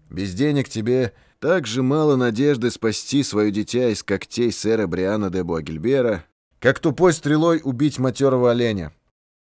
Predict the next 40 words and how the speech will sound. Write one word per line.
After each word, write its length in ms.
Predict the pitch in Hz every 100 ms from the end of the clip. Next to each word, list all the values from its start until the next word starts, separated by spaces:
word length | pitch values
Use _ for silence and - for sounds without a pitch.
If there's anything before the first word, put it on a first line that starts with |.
| _ _ _ _ _ _ -
Мы 100 | 117
возьмем 340 | 143 143 190
с 80 | 156
тебя 240 | 156 165
такой 320 | 160 147 160 156
же 160 | 131
выкуп, 380 | 135 165 151 123
как 240 | - 127
с 60 | -
приора 440 | 107 127 143 135 -
Эймора, 540 | 165 151 107 80 73 - _ _ _ _ -
или 160 | 135 160
еще 280 | 147 165
на 120 | 156 135
сто 240 | - 147
крон 260 | 131 135 117
дешевле. 540 | 117 - 87 78 64 _ _ _ _ _ -
Эта 260 | 117 151
сотня 460 | 139 170 190 175 165
составила 640 | 156 139 175 180 170 165
бы 120 | 156
мою 320 | 160 160 165
долю, 560 | 147 180 196 180 147 - _ _ _ _
и 100 | 95
я 200 | 127 185
от 140 | 185 156
нее 240 | 170 175
отказываюсь 680 | 165 - 180 156 160 151 -
в 100 | -
твою 240 | 143 156
пользу. 520 | 123 160 143 90 80 71 _ _ _ _ _ _ _ -
От 160 | 95 170
этого 240 | 175 170
никто 360 | 165 - 175 175
из 140 | 131
нашей 300 | 160 151 151
почтенной 560 | 143 - - 156 151 143
компании 480 | 127 117 147 143
не 100 | 139
пострадает. 840 | 135 123 - 113 101 95 80 78